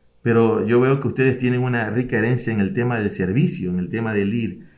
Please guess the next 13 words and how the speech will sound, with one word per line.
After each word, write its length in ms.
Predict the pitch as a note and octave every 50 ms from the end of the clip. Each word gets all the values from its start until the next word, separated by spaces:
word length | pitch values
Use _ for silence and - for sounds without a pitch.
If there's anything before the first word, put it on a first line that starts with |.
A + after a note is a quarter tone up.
| _ _ _ -
Eh, 360 | A#2 A2+ A2+ A2+ A2 A2 G#2+ G#2
¿nos 140 | B2 C#3+ D3
puedes 380 | D3 F#3+ B3+ C4 A#3 - - -
profundizar 640 | - - C3+ A#2 - A#2+ A#2+ A2 G2+ - C#3+ C#3+
un 80 | C3+ B2
poco 240 | C#3 C3+ - C3
más 240 | A2+ A2+ A#2 A2+ -
el 100 | A2+ G2+
tema 260 | F2+ A#2+ A#2+ B2 A#2
del 100 | G#2+ G#2+
servicio 760 | G#2 - G#2+ F#2+ F#2+ G#2+ A#2 A#2 - - A2+ G#2 G2+ G2+ - - - -
para 300 | - G2+ G2+ F#2+ F#2 F2+
ti? 280 | - A2 G2 F#2 F2+ -